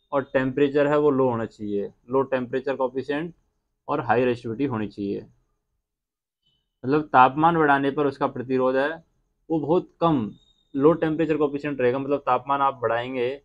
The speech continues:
तो resistance अब बहुत कम change होगा, बहुत कम ही उसमें परिवर्तन आएगा तापमान बढ़ाने पर। तो ये कोंकण रेलवे टीए के exam में पूछा गया question है, ठीक है।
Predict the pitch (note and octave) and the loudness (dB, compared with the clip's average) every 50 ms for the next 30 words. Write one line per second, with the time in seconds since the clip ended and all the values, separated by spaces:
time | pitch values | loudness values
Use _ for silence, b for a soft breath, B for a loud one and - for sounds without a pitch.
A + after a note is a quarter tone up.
0 | _ _ _ _ _ _ _ _ _ - C3+ B2+ B2+ C3 C3+ C3+ - D3+ D3 C#3+ | _ _ _ _ _ _ _ _ _ 0 2 2 2 2 0 -4 -4 -4 -4 -2
1 | D#3+ D3+ C3+ B2+ C#3 D3+ D3+ - _ _ E3 D#3+ E3+ F3+ F3+ F3+ D3 - - _ | -4 -4 0 2 2 2 0 -2 _ _ -2 -2 0 0 -4 -6 -8 -12 -16 _
2 | _ _ _ - C#3+ C#3 C3+ A#2 A2 A2 A2 A2 G#2 G#2+ A2 A#2+ C3 C3+ - _ | _ _ _ -2 -2 -2 0 0 0 0 0 0 -2 -2 -2 -2 -2 -2 -4 _
3 | _ - C#3 C#3 C#3+ C#3 C#3 D3 D3+ D#3+ D#3+ D#3 _ _ _ _ C3 B2+ - C3+ | _ -4 -4 -2 -2 -2 0 0 0 0 -2 -4 _ _ _ _ -20 -14 -10 -8
4 | C#3 C#3 C3 - A#2 A#2 A#2 A#2 A2 - B2+ A#2+ A2+ A2 A2 A2+ A#2 G#2 A2+ A2 | -8 -6 -4 -4 -2 -2 -2 -4 -4 -6 -8 -6 -4 -4 -2 -4 -4 -4 -4 -6
5 | G#2 A2 A2+ G#2+ G#2+ G#2 G#2 G2+ G2 F#2+ F2+ _ - - _ _ _ _ _ _ | -4 -6 -6 -6 -6 -6 -6 -8 -10 -12 -16 _ -20 -20 _ _ _ _ _ _
6 | _ _ _ _ _ _ _ - B2+ B2 B2 C3 C#3 C#3 C#3 - B2+ B2 B2+ C#3 | _ _ _ _ _ _ _ -2 -2 0 2 2 0 0 2 0 0 0 0 -2
7 | C3+ B2+ C3 B2+ B2+ B2 C3 C3+ C3 C3 - B2+ B2+ C3+ B2 B2+ B2+ A#2+ A#2+ C3 | -4 -2 -2 -2 0 0 0 -2 -2 -2 -4 0 0 0 0 0 -4 -4 -4 -6
8 | B2 A#2+ A#2 A#2 A2 - A#2 A2+ A2+ G#2 G#2+ G#2 - A2+ G#2 A2+ A#2+ C#3 F3 E3+ | -6 -6 -8 -10 -6 -4 -2 -2 -2 -2 -4 -10 -12 -16 -16 -16 -16 -18 -18 -20
9 | _ _ _ _ _ _ _ _ _ _ _ _ _ _ _ _ _ _ _ _ | _ _ _ _ _ _ _ _ _ _ _ _ _ _ _ _ _ _ _ _
10 | _ _ _ _ _ _ _ _ _ _ _ _ _ C#3+ B2+ G2+ G2 F#2+ | _ _ _ _ _ _ _ _ _ _ _ _ _ -4 -4 -4 -6 -8